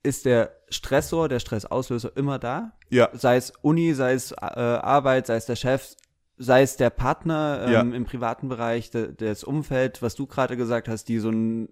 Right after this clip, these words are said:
Speaker 1: eine Dramazone um dich herum aufbauen eigentlich. Ähm, und da kommen wir nicht weg. Also die verschwinden nicht einfach. Also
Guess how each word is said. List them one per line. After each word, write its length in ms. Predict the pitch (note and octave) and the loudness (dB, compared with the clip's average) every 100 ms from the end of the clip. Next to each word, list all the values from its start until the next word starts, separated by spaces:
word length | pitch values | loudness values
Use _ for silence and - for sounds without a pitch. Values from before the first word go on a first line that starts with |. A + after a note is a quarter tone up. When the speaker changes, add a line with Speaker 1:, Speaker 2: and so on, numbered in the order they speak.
| - | -8
Speaker 1:
eine 120 | G#2 | -8
Dramazone 680 | - A#2 D3 D3 - C3 B2+ | -2 0 2 0 2 0 0
um 120 | B2+ | -2
dich 120 | A#2 | -4
herum 300 | A#2 A2 C3 | -2 0 -2
aufbauen 520 | - C3 C3 A#2 B2 G2 | 0 -2 0 -2 -2 -4
eigentlich. 460 | G#2+ A2 G#2+ - - - - - | -8 -6 -8 -10 -18 -20 -20 -10
Ähm, 420 | G2+ G2+ G2+ G2+ G2 _ _ _ _ _ _ _ | -4 -2 -2 -6 -12 _ _ _ _ _ _ _
und 160 | B2+ A#2 | 0 2
da 80 | A#2 | 2
kommen 200 | C#3 B2 | 2 0
wir 60 | |
nicht 160 | G#2+ C3 | 0 -2
weg. 280 | C3+ - _ | -2 -4 _
Also 400 | G2+ G#2 G#2 - _ - | -4 0 0 -2 _ -6
die 80 | A2+ | -2
verschwinden 480 | A#2+ - C#3+ - B2 | -2 -2 -4 -2 -4
nicht 200 | G#2+ C2+ | -4 -6
einfach. 400 | F2 F#2 E2+ F#2+ | -8 -8 -12 -10
Also 400 | G2+ G2 G2+ | -6 -2 -4